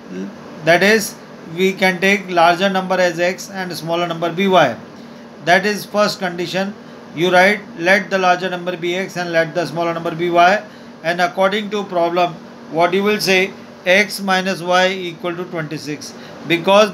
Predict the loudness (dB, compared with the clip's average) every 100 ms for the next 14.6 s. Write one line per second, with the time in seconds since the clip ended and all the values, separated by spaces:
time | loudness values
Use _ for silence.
0 | 0 -2 -2 -4 -2 -2 -2 -4 -6 -6
1 | -4 -2 -2 0 0 -2 -4 -4 -2 -4
2 | 0 -2 -2 -8 -14 -18 -16 -8 2 4
3 | 6 4 4 2 4 2 -2 -8 -6 -4
4 | 0 0 -2 -14 -20 -20 -10 2 2 4
5 | 2 2 2 2 0 -4 -4 -2 2 2
6 | 2 -2 -4 -2 -6 -8 -20 -20 -20 -4
7 | -2 0 -2 2 4 6 6 2 2 0
8 | 0 -2 -2 -6 -6 -6 -6 -2 -2 -2
9 | -4 -4 -2 0 0 -2 -2 -4 -6 -14
10 | -20 -20 -6 -2 4 6 4 2 0 2
11 | 0 0 0 -2 -4 -8 -6 -6 -8 -6
12 | -6 -4 -6 -8 -18 -18 -18 -6 2 4
13 | 6 2 2 0 2 2 2 0 2 0
14 | 0 -4 -2 -4 -4